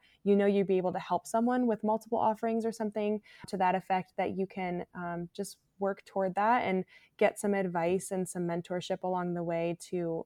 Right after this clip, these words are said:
hone that in. And I would just say to not feel, don't feel guilty or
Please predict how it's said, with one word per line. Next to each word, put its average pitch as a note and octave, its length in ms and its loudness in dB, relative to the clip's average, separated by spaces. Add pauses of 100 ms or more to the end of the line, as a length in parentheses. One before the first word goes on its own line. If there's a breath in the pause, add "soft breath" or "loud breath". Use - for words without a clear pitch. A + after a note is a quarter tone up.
hone F3+ 320 -4
that E3+ 180 -2
in. F#3+ 300 0
And E3+ 380 -2 (400 loud breath)
I G#3 80 4
would G#3 140 6
just F3+ 160 -4
say F3 140 0
to E3+ 140 -8
not E3 340 -4
feel, E3 580 -2 (400)
don't A3 240 0
feel F#3 220 2
guilty E3+ 500 -2
or E3 260 -2